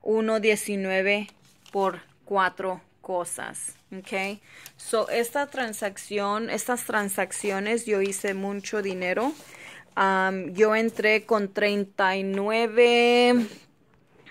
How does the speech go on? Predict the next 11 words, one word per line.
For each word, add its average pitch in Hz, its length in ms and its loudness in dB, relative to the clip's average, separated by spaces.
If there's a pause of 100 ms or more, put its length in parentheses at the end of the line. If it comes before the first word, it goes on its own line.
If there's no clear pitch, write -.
(260)
con, 214 160 0
yo 220 140 6
entré 233 280 4
con 226 180 6
treinta 202 340 2
y 196 40 2
nueve 214 360 4
dólares 226 680 4
en 202 400 0
Easy 226 380 -2
Bees. 220 560 0